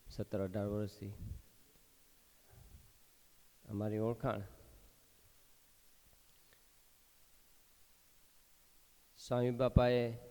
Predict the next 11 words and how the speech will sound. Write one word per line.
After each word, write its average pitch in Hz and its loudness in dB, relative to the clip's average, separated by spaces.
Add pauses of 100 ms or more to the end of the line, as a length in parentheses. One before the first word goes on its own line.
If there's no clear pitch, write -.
(260)
આપણને 123 0
જે 120 0
પ્રેમાળ 120 2
છાયા 113 0
આપી, 113 2
એની 117 -4
અંતર્ગત 110 -4
આપણે 110 -4
આજે 110 -2
બેઠા 110 -2
છીએ. 107 -6